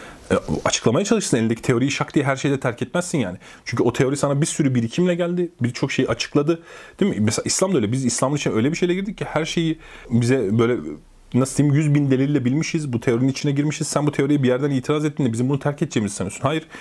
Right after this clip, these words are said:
biz senin o verdiğin itirazı açıklamaya çalışırız teorinin içinde. Açıklayabildiğimiz zaman terk etmeyiz. Aslında ins-, insan rasyonel bir varlıktır. Gerçekten çürütemeyeceğimiz deliller ortaya koysanız biz de bunun içinden çıkarız. Anladınız mı? Bu hususta aslında insan düşünme tipi böyledir.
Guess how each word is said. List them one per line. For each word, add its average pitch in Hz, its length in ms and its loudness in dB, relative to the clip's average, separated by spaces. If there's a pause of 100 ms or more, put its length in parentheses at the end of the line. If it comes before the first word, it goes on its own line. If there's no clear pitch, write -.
(220)
biz 120 80 0
senin 139 200 0
o 135 120 2
verdiğin 131 280 2
itirazı 117 360 -2
açıklamaya 170 420 -2
çalışırız 117 360 -2
teorinin 95 300 -2
içinde. 156 280 -2 (380)
Açıklayabildiğimiz 123 580 2
zaman 185 180 0
terk 104 220 -4
etmeyiz. 147 220 -2
Aslında 107 260 -2
ins-, - 180 -4
insan 110 260 0
rasyonel 123 320 -2
bir 160 60 -2
varlıktır. 98 400 -2 (380)
Gerçekten 196 420 2
çürütemeyeceğimiz 104 640 0
deliller 104 260 2
ortaya 135 260 -4
koysanız 113 320 -2
biz 165 140 0
de 202 80 0
bunun 180 120 2
içinden 123 160 2
çıkarız. - 280 -6 (380)
Anladınız 127 240 2
mı? - 140 0 (200)
Bu 135 260 4 (140)
hususta 120 440 0
aslında 120 340 0
insan 110 400 0
düşünme 117 320 0
tipi - 200 -8
böyledir. - 480 -6